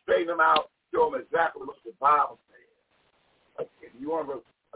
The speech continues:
successful relationship, understand you gotta see that man as your Yahweh. But he can't be no hell raiser,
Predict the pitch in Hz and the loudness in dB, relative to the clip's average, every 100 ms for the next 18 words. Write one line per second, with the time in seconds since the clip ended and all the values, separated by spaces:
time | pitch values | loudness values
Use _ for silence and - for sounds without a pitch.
0 | - 120 117 _ - 214 - 208 208 - | -20 -14 -14 _ 0 0 0 -4 -4 -6
1 | - - - 277 - - 523 _ _ _ | 0 0 0 -12 -10 -10 -10 _ _ _
2 | _ _ _ - - - - - - - | _ _ _ -20 -12 -10 -8 -8 -4 -4
3 | - - 190 196 - 180 175 160 160 156 | -4 -4 -2 -2 -4 -4 -2 -4 -10 -10
4 | 147 - - 196 180 170 165 160 156 147 | -10 -14 -14 0 2 2 0 -4 -4 -6
5 | 147 - 143 156 151 - _ - 170 170 | -8 -8 -2 0 0 -6 _ -4 0 0
6 | - 156 151 - 427 - - - _ _ | 0 2 2 0 -2 -2 -4 -14 _ _
7 | _ _ - - _ _ _ _ - - | _ _ -6 -6 _ _ _ _ -20 -18
8 | _ - 131 170 196 - 185 160 202 190 | _ -10 -8 -8 -10 -8 -6 -6 -10 2
9 | 175 160 151 - _ _ - 453 427 185 | 4 4 2 -2 _ _ -4 2 4 4
10 | 175 - 320 | 4 4 2